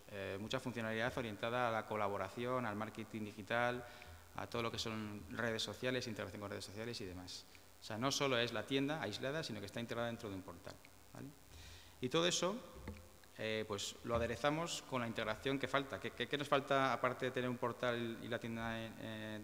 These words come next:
de comercio electrónico? Nos falta integrarnos con pasarelas de pagos y nos falta integrarnos con la, con el, con el sistema logístico. Todo eso también lo damos ya elaborado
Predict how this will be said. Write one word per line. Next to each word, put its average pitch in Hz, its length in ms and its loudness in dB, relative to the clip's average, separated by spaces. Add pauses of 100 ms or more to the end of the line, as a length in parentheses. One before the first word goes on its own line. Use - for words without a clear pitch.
(140)
de 113 100 -4
comercio 120 280 0
electrónico? 104 280 -2
Nos 90 100 -4
falta 110 220 0
integrarnos 117 380 0
con 113 100 -2
pasarelas 104 360 -2
de 117 60 -4
pagos 151 460 2 (360)
y - 40 -4
nos 110 100 0
falta 117 200 2
integrarnos 117 280 4
con 120 140 2
la, 104 280 0
con 107 120 0
el, 104 240 -2 (140)
con 110 140 -2
el 104 60 -2
sistema 107 260 0
logístico. - 500 -4 (440)
Todo 139 220 6
eso 165 240 2 (200)
también 110 240 0
lo 110 60 2
damos 113 280 2
ya 135 180 0 (360)
elaborado 120 580 2